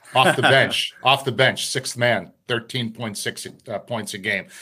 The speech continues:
Speaker 1: So I think they've sort of gotten them, you know,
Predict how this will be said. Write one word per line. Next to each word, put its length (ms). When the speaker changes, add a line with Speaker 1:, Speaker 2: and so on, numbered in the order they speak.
Speaker 1:
So 180
I 100
think 300
they've 180
sort 380
of 320
gotten 240
them, 360
you 100
know, 260